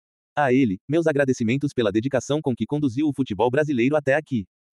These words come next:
As conquistas de sua gestão são patrimônio do futebol brasileiro e merecem ser respeitadas e preservadas",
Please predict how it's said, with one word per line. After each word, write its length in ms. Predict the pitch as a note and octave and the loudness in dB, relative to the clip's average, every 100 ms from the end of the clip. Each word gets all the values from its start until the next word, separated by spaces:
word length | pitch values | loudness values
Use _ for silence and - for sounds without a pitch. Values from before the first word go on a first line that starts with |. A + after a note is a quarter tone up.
| _ _ | _ _
As 160 | D3+ D3 | -4 -2
conquistas 480 | D#3 D#3 F3+ D#3+ | -4 -2 -2 -2
de 80 | A2+ | -2
sua 220 | A2 C#3 | -2 -2
gestão 320 | A2+ G2+ D3+ D#3+ | -2 -2 -2 -2
são 160 | C#3 | -2
patrimônio 500 | A#2+ C3+ C3 A2+ C3+ | -2 0 0 2 0
do 100 | G#2+ | -2
futebol 380 | G2 A#2 G2+ D3 | -4 -6 0 2
brasileiro 460 | D3+ C#3+ A#2+ B2 B2+ | 2 0 2 2 2
e 40 | |
merecem 380 | C#3 A#2+ A#2+ G#2 | 2 2 0 -2
ser 180 | - C#3+ | -2 -2
respeitadas 600 | D#3 - A#2+ A#2+ C3+ C3+ | -2 -2 0 2 0 0
e 40 | |
preservadas", 600 | C#3+ D#3 D3+ G#2+ G#2+ A2+ | 0 0 0 2 2 0